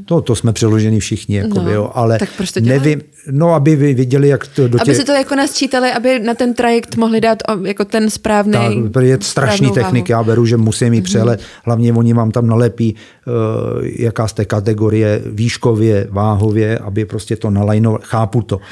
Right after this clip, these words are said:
Speaker 2: Dáváte příplatky za to, když máte nadváhu?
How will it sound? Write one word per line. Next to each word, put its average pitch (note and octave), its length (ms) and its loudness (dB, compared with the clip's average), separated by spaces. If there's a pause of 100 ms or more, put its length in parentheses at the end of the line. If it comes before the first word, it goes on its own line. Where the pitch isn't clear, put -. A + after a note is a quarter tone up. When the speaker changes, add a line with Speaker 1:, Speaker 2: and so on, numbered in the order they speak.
(180)
Speaker 2:
Dáváte F3+ 400 0
příplatky G3 540 -2
za F#3 100 0
to, F3+ 120 -2
když F3 200 -2
máte E3+ 260 -2
nadváhu? F3+ 540 -2